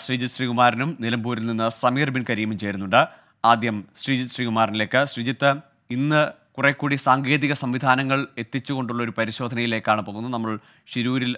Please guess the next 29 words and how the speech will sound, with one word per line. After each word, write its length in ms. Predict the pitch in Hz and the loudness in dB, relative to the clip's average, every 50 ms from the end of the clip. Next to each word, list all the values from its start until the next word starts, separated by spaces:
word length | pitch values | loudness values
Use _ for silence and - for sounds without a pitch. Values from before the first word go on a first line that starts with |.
| - _ | -2 _
അർജുൻ്റെ 520 | 107 113 113 117 139 135 131 131 131 131 - - _ _ _ _ _ - | 0 0 0 0 -2 -2 0 0 0 0 -2 -8 _ _ _ _ _ -4
കണ്ടെത്താനുള്ള 600 | 123 113 123 120 - 120 120 117 117 110 107 - - | 0 0 0 0 2 0 0 2 2 2 2 2 0
മിഷൻ 260 | 110 117 - - 131 | -2 -8 -6 -2 -2
അർജുൻ്റെ 320 | 127 117 117 131 131 127 123 127 | 0 0 0 -2 -4 -4 -2 0
ഭാഗമായൊക്കെ 500 | 120 117 117 123 123 123 120 117 - - | 0 0 0 2 0 0 0 0 -4 -8
ഉപയോഗിച്ച 380 | 117 104 117 113 110 110 - - | -6 -4 -4 -4 -4 -6 -2 -2
ഡൈബോർഡ് 640 | 117 113 104 95 110 113 123 117 117 131 127 104 - _ | -2 0 2 2 2 4 2 0 0 -2 -4 -4 -6 _
സംവിധാനം 480 | - - 117 107 110 117 120 107 107 104 104 | -12 -10 -8 -6 -4 -2 -2 -2 -2 -4 -6
ഇന്ന് 300 | 104 107 107 107 104 98 - _ _ _ _ - 104 | -6 -4 -2 -2 -2 -4 -6 _ _ _ _ -12 -10
ഈ 140 | 104 104 | -10 -10
തെരച്ചിലിന് 440 | 101 _ - 110 113 110 - 123 117 | -8 _ -6 -6 -6 -4 -6 -6 -6
ഉപയോഗിക്കുന്നു. 340 | 107 107 113 107 - 117 123 | -4 -4 -4 -6 -6 -8 -8
ഇന്നലെ 300 | 123 120 123 127 127 131 - - - - _ _ _ 131 | -4 -4 0 0 0 -2 -2 -10 -20 -20 _ _ _ -2
കാര്യമായി 440 | 131 131 135 135 139 139 135 135 | 0 0 0 0 2 2 2 2
ഈ 220 | 135 131 127 127 127 | 2 0 0 -2 -2
മൺകൂനകൾക്കിടയിൽ 960 | 120 123 123 123 123 123 131 127 127 123 127 123 117 127 117 120 117 117 120 | -2 -2 -4 -4 -4 -6 -6 -4 -4 -4 -4 -4 -4 -4 -4 -2 -2 -2 -2
അല്ലെങ്കിൽ 420 | - 120 120 117 117 117 120 117 113 _ _ _ _ _ | -4 -4 -6 -4 -6 -6 -6 -6 -8 _ _ _ _ _
ദുരന്ത 220 | 123 127 135 131 | -4 -4 -2 0
മേഖലയിലെ 460 | 135 131 131 123 120 - 131 123 117 117 | 0 0 0 -2 -2 -4 -4 -4 -4 -4
തെരച്ചിൽ, 420 | - 120 110 113 - 120 120 117 - _ _ _ _ _ _ _ _ | -6 -6 -8 -6 -8 -8 -8 -8 -10 _ _ _ _ _ _ _ _
ആ, 80 | 113 110 | 0 0
മനുഷ്യ 320 | 113 117 117 117 - - | 0 0 -2 -2 -4 -8
സാന്നിധ്യമോ 480 | 120 - 120 117 117 113 - 120 110 120 | 0 0 0 0 0 -2 -6 -4 -4 -2
അല്ലെങ്കിൽ 420 | 117 110 113 107 110 117 117 - _ _ _ - | -2 -2 -4 -4 -4 -4 -6 -6 _ _ _ 2
ആളുകളുടെ, 580 | 110 113 120 123 117 120 123 120 120 117 117 113 _ _ _ _ _ _ _ _ - | 2 4 4 2 -2 -2 -2 0 0 0 0 -2 _ _ _ _ _ _ _ _ -2
ആ, 260 | 104 101 104 104 98 - _ - | 0 0 0 0 -2 -4 _ -10
മൃതദേഹങ്ങളോ 540 | 104 107 107 123 131 127 131 127 135 135 | -8 -6 -4 0 0 0 0 0 -4 -4
ഒന്നും 160 | 127 120 131 127 | -2 -4 -2 -2
കണ്ടെടുക്കാനായിരുന്നില്ല. 840 | 123 117 113 110 127 - 127 113 104 104 104 101 95 92 80 80 78 | -2 -2 -2 -4 0 0 2 2 2 2 0 0 -4 -6 -6 -8 -8